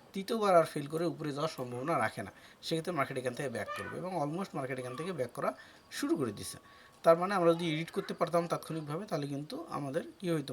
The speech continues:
মার্কেট পুনরায় ফিরে আসতো। আচ্ছা, যাই হোক, আমরা এডিট করতে পারিনি, no issue। এখন যেটা হইলো, আমরা এখানে এই যে লাইনার ইউজ করতাম, আমরা একটা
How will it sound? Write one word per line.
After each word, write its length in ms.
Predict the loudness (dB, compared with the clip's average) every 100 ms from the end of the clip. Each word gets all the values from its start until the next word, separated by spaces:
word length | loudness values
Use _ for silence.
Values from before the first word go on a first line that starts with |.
| -4
মার্কেট 200 | -4 -4
পুনরায় 260 | -2 -2 2
ফিরে 140 | 4 4
আসতো। 200 | 2 -8 -10 -16 -20 -8 -6
আচ্ছা, 140 | 0
যাই 120 | 4 4
হোক, 80 | 4
আমরা 120 | 0 -2
এডিট 120 | -2
করতে 160 | -6 0
পারিনি, 280 | 2 2 0 0
no 80 | 2 0
issue। 180 | -2 -10 -14 -18 -14 -4 -2
এখন 140 | -2 -2
যেটা 140 | 0 4
হইলো, 160 | 4 4 4
আমরা 140 | 6 4
এখানে 200 | 4 0 -2 -8 -10 -8 0
এই 60 | 4
যে 60 | 6 8
লাইনার 320 | 8 6 4 2
ইউজ 120 | 0 -2
করতাম, 240 | 0 2 2
আমরা 160 | 2 2 2 -6 -20 -20 -20 -20 -20 -20 -20 -20 -20 -20 -20 -20 -20 -20 -20 -20 -20
একটা 180 | -6 -4